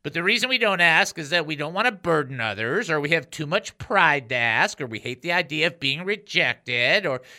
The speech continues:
any other series of excuses that will come to mind. It reminds me of an old song, "Excuses, excuses, you hear 'em every day.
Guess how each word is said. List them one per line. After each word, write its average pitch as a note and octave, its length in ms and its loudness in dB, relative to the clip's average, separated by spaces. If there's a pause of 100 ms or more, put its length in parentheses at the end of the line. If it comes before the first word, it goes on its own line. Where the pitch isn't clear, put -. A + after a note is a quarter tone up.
any F#3+ 220 -2
other G3 160 -2
series E3 460 -4
of F3+ 80 -10
excuses D#3 580 -8
that D3 160 -6
will E3 80 -4
come C#3+ 320 -10
to D3+ 120 -4
mind. F2+ 500 -10 (440)
It A#2+ 60 -18
reminds B2+ 300 -8
me C#3+ 80 -10
of C#3 100 -8
an C#3 80 -8
old E3 240 -8
song, A#2 380 -2
"Excuses, E3 680 -10
excuses, A#2+ 640 -10
you F#2 140 -12
hear A2+ 240 -4
'em D3 100 -4
every C#3 300 -4
day. A2+ 460 0